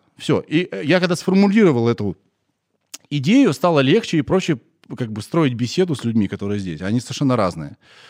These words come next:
Вот у нас было много звёзд, что-то как-то, да, медийных людей. Вот, э, Кристина не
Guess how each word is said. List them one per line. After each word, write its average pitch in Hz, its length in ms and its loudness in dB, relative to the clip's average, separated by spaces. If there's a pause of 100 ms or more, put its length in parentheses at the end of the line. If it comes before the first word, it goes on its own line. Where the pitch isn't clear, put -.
(400)
Вот 127 120 -2
у - 20 -2
нас 151 160 2
было 151 180 0
много 135 240 4
звёзд, 185 360 0
что-то 113 240 -8
как-то, 90 280 -10
да, 143 380 -4
медийных 110 540 -2
людей. 82 260 -6
Вот, 78 220 -14
э, 113 540 -4
Кристина 147 420 -2
не 123 400 4